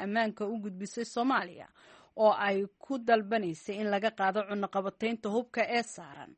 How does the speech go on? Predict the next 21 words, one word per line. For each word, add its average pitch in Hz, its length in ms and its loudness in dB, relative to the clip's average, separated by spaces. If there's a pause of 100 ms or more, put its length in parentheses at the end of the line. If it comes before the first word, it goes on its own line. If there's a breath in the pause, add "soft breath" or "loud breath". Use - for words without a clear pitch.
(340 loud breath)
si - 200 -6
ay 226 200 6
u 233 400 0
qalabayso 185 560 -2
ciidankeeda 190 680 -4
argagixisadana 196 840 -4
uga 175 260 -2
adkaato. - 520 -18 (1700 soft breath)
Qarax 285 240 10
ismiidaamina 254 840 6
oo 226 100 10
aad 226 280 10
u 226 40 0
xooggan 220 400 4
ayaa 220 320 6
burburiyey 202 520 0
fasal 220 380 -4
iskuul 220 360 -4
oo 214 180 6
ku - 100 -6
yaalla 220 300 8